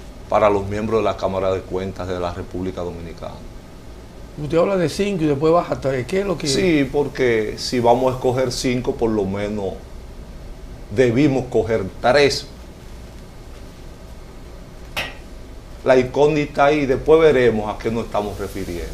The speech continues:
Speaker 2: Usted ve, es una información que no teníamos. Usted está haciendo una aseveración, ¿eh? No es un aclarando.
Speaker 1: Así es.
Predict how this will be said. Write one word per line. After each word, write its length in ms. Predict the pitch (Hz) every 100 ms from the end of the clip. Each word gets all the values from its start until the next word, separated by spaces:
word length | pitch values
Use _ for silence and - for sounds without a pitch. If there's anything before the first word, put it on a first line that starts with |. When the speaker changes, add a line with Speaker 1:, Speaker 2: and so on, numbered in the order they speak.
| - - - - - - - - - -
Speaker 2:
Usted 160 | 175 190
ve, 120 | 151
es 100 | 160
una 160 | 185 175
información 580 | 165 165 165 165 170
que 80 | 156
no 120 | 131
teníamos. 640 | 131 139 156 170 139 156 156 - - - - - - - - - - -
Usted 200 | 131 127
está 120 | 147 151
haciendo 380 | 143 151 151
una 800 | 151 143 147 147 143 139 135 - - - - - - - -
aseveración, 840 | 139 135 135 139 127 113 160 135
¿eh? 880 | 113 170 - - - - - - -
No 60 | 127
es 80 | 127
un 120 | 143
aclarando. 600 | 135 120 117 131 139 104 110 - - - - - - - - - - - - -
Speaker 1:
Así 380 | 117 - 123 113
es. 360 | 98 98 -